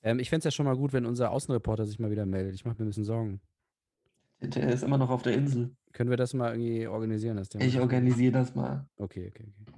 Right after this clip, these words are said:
Speaker 1: Ja, weil ich habe das Gefühl, hier die, hier die Struktur, die wir, die unsere Sendung immer geprägt hat, geht verloren. Wir reden ja nur noch durcheinander hier.
Speaker 2: Hm.
Speaker 1: Früher hatten wir die Rubriken und so. Wir hatten Jingles, wir hatten Musik,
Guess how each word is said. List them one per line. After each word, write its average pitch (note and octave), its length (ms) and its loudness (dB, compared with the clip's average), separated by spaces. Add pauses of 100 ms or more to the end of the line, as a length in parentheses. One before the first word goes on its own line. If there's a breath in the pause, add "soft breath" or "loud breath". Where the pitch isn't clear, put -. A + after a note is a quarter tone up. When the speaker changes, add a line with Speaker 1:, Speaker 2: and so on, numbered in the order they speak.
(960 loud breath)
Speaker 1:
Ja, C3+ 220 4
weil C#3+ 100 4
ich A#2 60 0
habe D3+ 80 -2
das - 80 -16
Gefühl, D3 320 0
hier C3+ 140 0
die, B2+ 160 -6
hier B2+ 160 -2
die A#2 160 -8
Struktur, C3+ 560 -2
die A2 120 -4
wir, G#2+ 220 2
die A2+ 120 -6
unsere A2+ 280 -6
Sendung A2+ 240 -2
immer G#2+ 140 -4
geprägt G2+ 340 -6
hat, G#2 80 -10
geht G#2 160 -8
verloren. F#2+ 360 -4
Wir G2+ 140 -6
reden A#2 180 -4
ja G#2 120 -2
nur G#2 200 -6
noch G#2 80 -20 (260)
durcheinander G2+ 380 -6
hier. F#2 300 -8 (1200)
Speaker 2:
Hm. A#2 100 -20 (280)
Speaker 1:
Früher A2+ 200 -2
hatten G#2+ 140 -4
wir G2+ 60 -2
die G2 80 -2
Rubriken A2+ 420 -4
und G#2 100 -6
so. G#2+ 280 -8 (580)
Wir G2+ 80 -6
hatten G2+ 140 -6
Jingles, A2+ 340 -2
wir G#2 60 -8
hatten G2 160 -12
Musik, G#2 420 -10